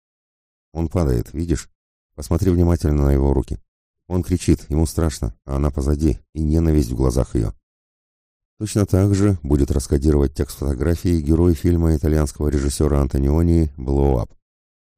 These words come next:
Причём именно вокруг фотографии и её дешифровки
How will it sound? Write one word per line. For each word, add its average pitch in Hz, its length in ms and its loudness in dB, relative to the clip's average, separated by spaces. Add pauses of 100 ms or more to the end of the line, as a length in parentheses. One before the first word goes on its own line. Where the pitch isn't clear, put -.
(300)
Причём 104 340 2
именно 101 300 4
вокруг 92 340 0
фотографии 92 640 -2
и 69 220 2
её 78 160 2
дешифровки 71 720 -4